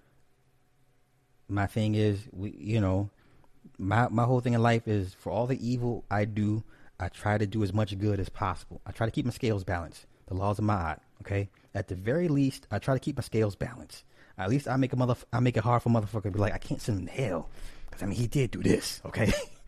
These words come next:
I'm trying to strengthen my argument, right? So, for all the things he has to profess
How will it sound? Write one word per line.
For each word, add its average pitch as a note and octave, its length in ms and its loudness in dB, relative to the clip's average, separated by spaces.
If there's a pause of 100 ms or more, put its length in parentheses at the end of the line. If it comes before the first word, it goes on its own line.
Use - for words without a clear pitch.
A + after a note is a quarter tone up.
(1040)
I'm - 460 -18
trying B2 160 0
to G2+ 40 0
strengthen C3+ 280 2
my A#2 100 8
argument, G#2+ 560 2
right? A2+ 240 2 (1400)
So, A2+ 360 0 (400)
for - 160 -6
all D3+ 280 2
the E3 100 8
things D#3+ 680 6 (720)
he C#3 140 4
has C#3 200 4
to C#3 80 -2
profess - 640 0